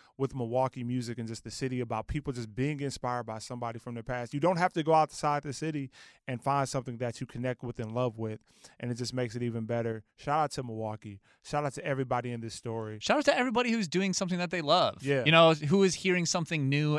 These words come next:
Speaker 2: and making something new and taking a chance. So the only thing that, that I did wanna say and mention at the end here is that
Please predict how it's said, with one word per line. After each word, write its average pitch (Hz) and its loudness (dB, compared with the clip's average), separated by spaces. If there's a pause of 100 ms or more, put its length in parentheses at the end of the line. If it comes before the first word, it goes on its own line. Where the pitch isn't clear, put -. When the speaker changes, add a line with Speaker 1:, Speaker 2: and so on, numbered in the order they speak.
Speaker 2:
and 131 0
making 127 -2
something 117 -4
new 110 2
and 113 -4
taking 123 -4
a 110 -6
chance. 104 -6 (140)
So 147 4
the 135 0
only 170 2
thing 147 -4
that, 110 -2 (140)
that 104 0
I 101 0
did 101 -4
wanna 101 -2
say 90 -6 (140)
and 90 -6 (100)
mention 98 -6
at 95 -8
the 98 -12
end 92 -10
here 85 -10 (440)
is 110 -4
that 104 2